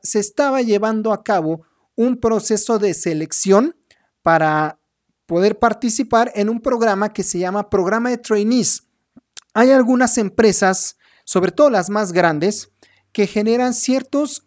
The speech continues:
programas como de inducción y entrenamiento con el objetivo de captar recién egresados o nuevos, eh, sí, nue-, nuevos elementos, llevarlos a su empresa, formarlos de acuerdo al valor de esa empresa, como en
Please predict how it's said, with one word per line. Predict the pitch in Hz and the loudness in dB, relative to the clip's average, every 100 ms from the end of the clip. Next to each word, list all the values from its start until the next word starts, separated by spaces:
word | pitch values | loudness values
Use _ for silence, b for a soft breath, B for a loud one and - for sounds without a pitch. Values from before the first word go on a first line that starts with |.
| - | 2
programas | 214 196 202 220 233 254 247 | 4 4 2 2 0 -2 -2
como | - 196 190 | -4 -4 -4
de | 180 185 | -4 -6
inducción | 180 175 175 - - 220 247 | -6 -6 -4 -4 -2 -2 -2
y | 247 | -4
entrenamiento | 226 208 175 165 180 202 226 220 247 | -4 -4 -4 -4 -2 -2 -2 -4 -4
con | 214 | -4
el | 165 | -6
objetivo | 151 - 165 220 247 | -8 -10 -8 -2 0
de | 214 | 0
captar | - 165 - 208 208 - _ _ _ - | -4 -8 -2 0 0 -2 _ _ _ -6
recién | 175 - 220 240 | -4 -2 0 2
egresados | 262 208 180 185 180 220 220 | 2 2 2 0 0 -2 -4
o | 156 | -8
nuevos, | 156 175 226 247 220 151 | -6 -2 -2 -2 -4 -8
eh, | 143 127 123 | -8 -8 -10
sí, | - 311 | -6 -4
nue-, | 214 165 165 | -2 -4 -4
nuevos | 185 208 208 220 | -2 0 0 0
elementos, | 240 214 160 233 262 - _ _ _ _ _ - | 0 -2 -2 -4 -4 -8 _ _ _ _ _ 0
llevarlos | 196 202 240 285 277 247 233 | 2 4 4 4 0 0 -2
a | |
su | 220 208 | -4 -4
empresa, | 196 - 214 - 180 220 220 _ _ _ | -4 0 0 2 0 -2 -8 _ _ _
formarlos | _ - 196 202 202 220 269 254 202 156 | _ 2 4 4 2 2 2 2 0 -2
de | 156 | -4
acuerdo | 151 202 202 185 | -2 -2 0 0
al | 160 | 0
valor | 143 156 208 226 | 2 2 4 2
de | 202 | 0
esa | 202 226 | -2 -4
empresa, | 220 214 196 233 233 | -4 -2 -2 -2 -4
como | 160 147 147 | -6 -6 -6
en | 143 | -8